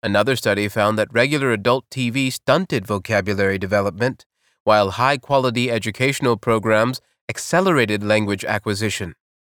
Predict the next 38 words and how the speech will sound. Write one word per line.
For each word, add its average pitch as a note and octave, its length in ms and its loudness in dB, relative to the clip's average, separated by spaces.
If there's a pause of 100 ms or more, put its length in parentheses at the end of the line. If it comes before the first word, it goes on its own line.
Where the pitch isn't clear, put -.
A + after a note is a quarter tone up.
(500)
The C#3 100 2
most D3+ 300 2
fascinating B2 680 0
study G2+ 320 -2
began A#2 400 0
in G#2+ 80 0
the G#2 80 2
nineteen A2+ 420 0
eighties, A#2 540 -4 (500)
when A#2+ 160 2
a A#2 40 4
University D3+ 680 0
of A#2 80 2
Massachusetts B2 840 0
at G#2+ 80 -4
Amherst A#2 540 0
team A2 340 0
installed A#2 480 0
video B2+ 380 0
cameras G#2 540 0 (260)
in A#2 80 0
more B2 220 4
than A2 180 0
one C3 160 4
hundred A#2+ 320 -2
homes A2 560 -2 (460)
and A2 120 4
had C3 200 4
those C#3+ 220 2
families C#3 540 2
and A2 100 0
hundreds C3 400 -2
of G#2 100 0
others A2 460 0 (320)
keep C#3 180 0
a A#2+ 60 2
written C#3 380 0
log A2+ 420 2